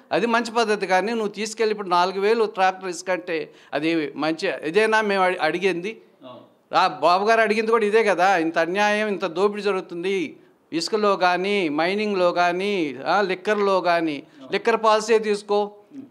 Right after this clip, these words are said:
Speaker 1: మద్యాన్ని ఏమన్నావు? సంపూర్ణంగా మద్యపాన నిషేధం చేస్తాను అంచెలంచెలుగా అన్నావు.
Speaker 2: అవును.
Speaker 1: ఇప్పుడు ఏం చేస్తున్నావు? ఆ మద్యాన్ని వి-, బాగా ఏర్లై పారేస్తున్నావు. అది కూడా నాసిరకం. దానివల్ల ప్రజల ఆరోగ్యాలు క్షీణిస్తున్నాయి.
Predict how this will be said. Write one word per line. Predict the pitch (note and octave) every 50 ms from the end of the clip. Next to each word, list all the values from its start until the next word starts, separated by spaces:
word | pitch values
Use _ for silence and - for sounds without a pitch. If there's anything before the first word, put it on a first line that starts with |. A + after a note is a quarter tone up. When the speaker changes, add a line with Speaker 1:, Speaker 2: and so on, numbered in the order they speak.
| - C#3
Speaker 1:
మద్యాన్ని | D3 F3 F3+ F3 G3 A#3 A#3 A3 A3
ఏమన్నావు? | A3 A3 A3 A3 A3 A3 A3 G#3+ G#3+ G#3+ G3+ - _ _ _ _ _ _ -
సంపూర్ణంగా | G#3 G3+ G#3 G3+ G#3 G#3+ G#3+ G#3 G#3+ G#3 G3+ G3+
మద్యపాన | G3+ F#3+ F3+ F3 F#3 F3+ F#3+ G3 F#3+ F#3+ F#3+
నిషేధం | G3 F#3+ F3 E3 - G3 F#3 F3+ F#3+ - -
చేస్తాను | E3+ D#3+ E3 D#3+ - F3 F#3+ A3+ G#3
అంచెలంచెలుగా | D#3+ D3+ C#3+ E3 D#3+ D#3 D3+ C#3+ C#3 C#3+ C#3+ D3 D#3 F#3+
అన్నావు. | F#3+ D#3 C3+ - - _ _ _ -
Speaker 2:
అవును. | - - - D3+
Speaker 1:
ఇప్పుడు | D#3+ D#3 G3 G#3+
ఏం | A3+ A#3
చేస్తున్నావు? | A3+ A3 A3 G#3+ A3 G#3+ G#3 G#3+ A3 A3+ A3 G#3+ G#3+ - _ _ _ _ _ _
ఆ | - D#3+
మద్యాన్ని | D#3 D#3+ F3+ F3+ E3 E3+ A3 A3 A3 A3 A3+ A#3
వి-, | A3 F#3+ E3+ E3 E3 D#3+ D#3+ D#3 D3 C#3 C#3 C3
బాగా | A#2 A#2+ D#3+ F3 G3 G3 G#3 G3+
ఏర్లై | F3 E3+ F3+ G#3+ A#3 A#3+ A#3 A#3
పారేస్తున్నావు. | A3 A3 G3+ F#3+ F#3 F3+ F#3+ F#3 F#3 F3+ F3 G3+ G#3+ G3+
అది | F#3+ F#3
కూడా | G3+ G#3 G#3 G3+
నాసిరకం. | F3+ E3+ F3 G3 G3+ - A3+ G3 F3+ E3 - F3 G3+ G#3+ F#3
దానివల్ల | F#3+ F3+ F3 F3 E3+ F3+ G3+ A3+
ప్రజల | A3 A3+ F3+ F3 F3+ G#3+
ఆరోగ్యాలు | F#3+ E3+ E3+ F#3 G3+ A3 G3+ F3+ F#3+ F3+ F3 F3+ A3 A#3+ - - - _ _
క్షీణిస్తున్నాయి. | - - G3+ A3+ A#3+ A#3 G#3 G#3+ - F#3 E3+ E3+ F3+ G#3 B3 C#4 C#4